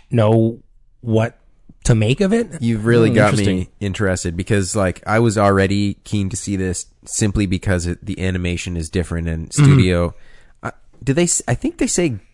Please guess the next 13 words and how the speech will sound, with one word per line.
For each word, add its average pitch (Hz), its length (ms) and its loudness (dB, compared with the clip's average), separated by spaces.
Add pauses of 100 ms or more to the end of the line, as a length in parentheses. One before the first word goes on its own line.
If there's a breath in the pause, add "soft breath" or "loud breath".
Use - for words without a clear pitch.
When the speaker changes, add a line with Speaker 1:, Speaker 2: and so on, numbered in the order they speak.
(160)
Speaker 2:
Ghibli, 107 600 4
even 110 340 0
though 98 200 0
it's - 120 -6
supposed 101 420 0
to 98 60 -6
be 87 120 -4
pronounced 87 480 -6 (180)
Ghibli. 82 480 -6
Speaker 1:
I 127 60 2
think 151 280 0
it 139 100 2
is, 117 380 -2